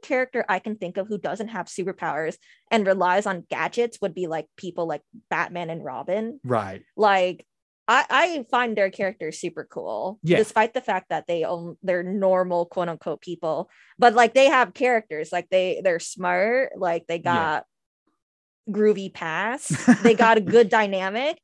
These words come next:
Speaker 2: Yeah.
Speaker 1: That's why I like them so much. But, like,
Speaker 2: Right.
Speaker 1: for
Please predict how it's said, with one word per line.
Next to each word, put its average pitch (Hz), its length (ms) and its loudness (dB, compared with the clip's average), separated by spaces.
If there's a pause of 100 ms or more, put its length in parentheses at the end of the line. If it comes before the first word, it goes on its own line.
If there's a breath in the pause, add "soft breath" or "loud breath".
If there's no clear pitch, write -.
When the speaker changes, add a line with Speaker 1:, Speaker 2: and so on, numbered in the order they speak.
(100)
Speaker 2:
Yeah. 131 280 -4
Speaker 1:
That's 262 220 4
why 247 300 6
I 226 60 2
like 214 240 2
them 156 180 -8
so 147 180 -10
much. 113 340 -10
But, 175 240 2
like, 180 160 0
Speaker 2:
Right. 120 160 2
Speaker 1:
for 180 380 -2